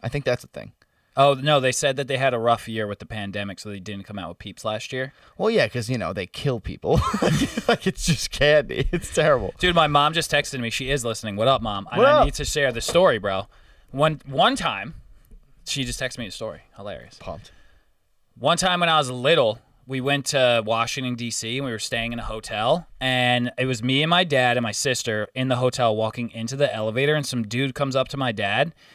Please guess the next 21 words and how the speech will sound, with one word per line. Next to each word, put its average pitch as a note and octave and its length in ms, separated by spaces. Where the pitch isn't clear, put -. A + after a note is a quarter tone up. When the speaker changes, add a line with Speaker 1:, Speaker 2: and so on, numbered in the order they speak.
Speaker 2:
and B2 100
was A#2+ 100
just A#2 120
like, G#2 180
"Hey, B2 140
man, F#2+ 300
um, F#2 720
I G#2 100
got C#3 120
a D3+ 60
couple B2+ 300
extra A#2 240
tickets - 440
to A2+ 80
the, E2 260
the F2+ 180
Easter, G2+ 600
Easter, A#2 520
what's A#2 200
it - 60
called? C#3+ 180